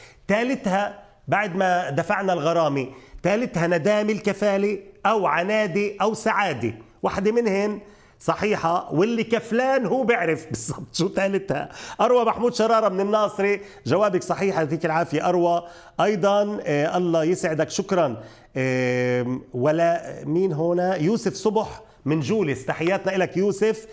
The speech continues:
جوابك صحيح، الليلة السعيدة يا يوسف بتبين من العصر. منتهى من عكا كمان جوابك صحيح، أهل عكا أكيد بيعرفوا مش من الصبح، يا من الظهر يا من العصر، والليلة السعيدة بتبين من العصر.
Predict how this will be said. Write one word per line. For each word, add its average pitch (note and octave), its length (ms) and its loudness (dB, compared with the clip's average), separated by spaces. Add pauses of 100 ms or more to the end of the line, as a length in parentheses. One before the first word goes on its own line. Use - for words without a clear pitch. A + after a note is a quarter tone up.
(200)
جوابك F#3 380 0
صحيح، F3 420 0 (420)
الليلة F3+ 280 2
السعيدة D#3+ 480 0
يا E3 120 2
يوسف F3 400 0
بتبين G#3 380 0
من G#3+ 100 0
العصر. F#3+ 500 0 (400)
منتهى A3 400 2
من G3+ 140 0
عكا F#3+ 340 0
كمان E3+ 500 0
جوابك C#3 400 0
صحيح، F3 520 -2 (280)
أهل C#3+ 200 0
عكا F#3 340 -2
أكيد G3 320 -2
بيعرفوا E3+ 400 -2 (140)
مش G3 180 -6
من G3+ 80 0
الصبح، E3 480 -2 (380)
يا F3+ 160 4
من A3+ 100 -2
الظهر F3 360 0
يا E3+ 140 4
من E3 100 0
العصر، E3+ 400 0
والليلة A3 300 0
السعيدة F3+ 420 -2
بتبين G3+ 360 -2
من G3+ 80 0
العصر. F#3+ 400 -2